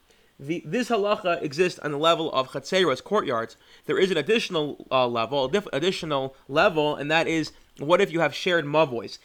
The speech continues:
that is alleyways, that's multiple courtyards, and in, in each courtyard you have multiple homes, so multiple homes share a courtyard, then multiple courtyards made up of multiple, multiple homes each share an alleyway. So if you look at a city,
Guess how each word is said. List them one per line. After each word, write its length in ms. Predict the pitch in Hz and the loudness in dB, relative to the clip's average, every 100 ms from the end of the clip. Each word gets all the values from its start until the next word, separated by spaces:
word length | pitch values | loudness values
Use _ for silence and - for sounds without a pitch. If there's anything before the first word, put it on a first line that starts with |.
| _ | _
that 160 | 120 151 | 0 0
is 100 | 143 | 2
alleyways, 640 | 147 156 160 120 107 104 | 4 4 4 0 -4 -8
that's 220 | - 135 | -8 -6
multiple 480 | 143 165 226 202 156 | 0 2 2 0 -8
courtyards, 640 | - 151 131 160 208 208 139 - | -2 -2 2 4 4 2 -4 -14
and 100 | - | -6
in, 80 | 147 | -4
in 340 | - 147 - 214 | -4 -6 -4 -4
each 140 | 196 | -2
courtyard 340 | 185 175 165 | 0 2 4
you 40 | 143 | 2
have 80 | 127 | 0
multiple 320 | 156 151 127 | -4 -4 -4
homes, 360 | 127 143 202 | -2 -2 -4
so 60 | 156 | -2
multiple 260 | 160 190 165 | -2 0 -2
homes 180 | 160 | -2
share 160 | 139 143 | -2 -2
a 40 | |
courtyard, 460 | 123 131 151 185 202 - - | -2 -2 2 2 0 -8 -6
then 160 | 151 156 | 0 2
multiple 320 | 180 190 151 | 2 2 -2
courtyards 580 | - 220 202 131 135 - - _ | 4 6 6 6 4 -2 -18 _
made 160 | 143 151 | 2 2
up 60 | |
of 100 | 135 | 0
multiple, 580 | 135 143 139 127 131 131 - - | -2 -4 -4 -4 -4 -4 -10 -8
multiple 460 | 135 156 151 131 | -2 -2 -2 -2
homes 240 | 131 151 135 | 0 0 0
each 340 | 214 175 - - _ | -2 -2 -4 -14 _
share 460 | - - 165 160 147 | -8 0 2 4 2
an 80 | 151 | 2
alleyway. 640 | 147 190 220 143 98 82 _ _ _ _ _ | 8 10 10 6 0 -10 _ _ _ _ _
So 260 | - 139 123 | -4 0 0
if 140 | 143 | 0
you 80 | 156 | 2
look 160 | 208 | 2
at 80 | 202 | 2
a 40 | - | -2
city, 520 | - 240 180 131 | 0 2 2 2